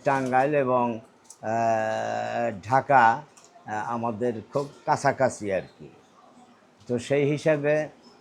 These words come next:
আমাদের সার্বক্ষণিক যোগাযোগ যেটা, সেটা ঢাকার সাথেই। যে কোনো কাজে কর্মে আমরা ঢাকার সাথেই, আহ, বেশি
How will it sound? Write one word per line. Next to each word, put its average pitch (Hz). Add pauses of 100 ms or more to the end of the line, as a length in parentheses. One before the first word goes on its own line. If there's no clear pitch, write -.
(260)
আমাদের 131
সার্বক্ষণিক 135
যোগাযোগ 131
যেটা, 135
সেটা 131
ঢাকার 120
সাথেই। 135 (460)
যে 117
কোনো 123
কাজে 123
কর্মে 123
আমরা 120
ঢাকার 113
সাথেই, 117
আহ, -
বেশি 113